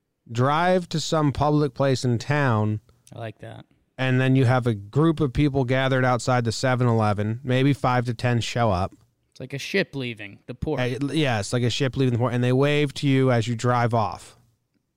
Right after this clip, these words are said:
Speaker 1: into the sun rise because you'll be leaving very early in the morning 'cause you need a
Speaker 2: Right.
Speaker 1: head start on the road, and the sun rises in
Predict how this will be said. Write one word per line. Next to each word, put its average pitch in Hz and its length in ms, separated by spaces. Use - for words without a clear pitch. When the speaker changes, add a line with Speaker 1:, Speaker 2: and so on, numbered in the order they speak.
Speaker 1:
into 139 260
the 131 120
sun 139 440
rise 117 600
because 120 280
you'll 123 100
be 120 80
leaving 120 280
very 135 520
early 147 220
in 135 80
the 131 60
morning 120 260
'cause 110 100
you 110 60
need 117 100
a - 40
Speaker 2:
Right. 113 80
Speaker 1:
head 131 180
start 135 320
on 131 100
the 131 80
road, 117 380
and - 400
the 107 40
sun 127 200
rises 120 460
in 117 280